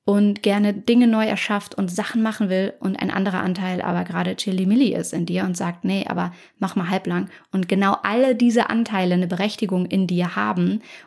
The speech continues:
und durch verschiedene Lebenserfahrungen vielleicht auch geprägt wurden und all diese Anteile eben gehört werden wollen und all diese Anteile irgendwie einen Grund und eine Berechtigung haben. Ich mich mal auch damit ganz, ganz viel gerade auseinandersetze,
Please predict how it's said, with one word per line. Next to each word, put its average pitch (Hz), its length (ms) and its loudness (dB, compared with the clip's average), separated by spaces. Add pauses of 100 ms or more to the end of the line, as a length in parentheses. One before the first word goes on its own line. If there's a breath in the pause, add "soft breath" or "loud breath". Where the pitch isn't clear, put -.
und 185 800 0
durch 180 480 -2
verschiedene 196 380 0
Lebenserfahrungen 180 800 2
vielleicht 185 320 -6
auch - 80 -6
geprägt - 500 -4
wurden 180 400 -2 (440 loud breath)
und 180 200 -4
all 254 260 4
diese 240 220 4
Anteile 202 400 -2
eben 185 180 0
gehört 233 440 2
werden 156 300 -8
wollen - 300 -10 (240 loud breath)
und - 180 -2
all 226 200 4
diese 214 200 2
Anteile 190 500 -2
irgendwie 247 580 4
einen 185 160 0
Grund 208 260 2
und - 120 -4
eine 180 160 -2
Berechtigung - 640 -8
haben. 214 320 0 (320 loud breath)
Ich - 140 -12
mich 185 160 -4
mal 175 100 -6
auch - 120 -16
damit 180 420 -8
ganz, 233 240 2
ganz 240 200 -2
viel 226 140 -2
gerade 214 280 -2
auseinandersetze, 196 960 -2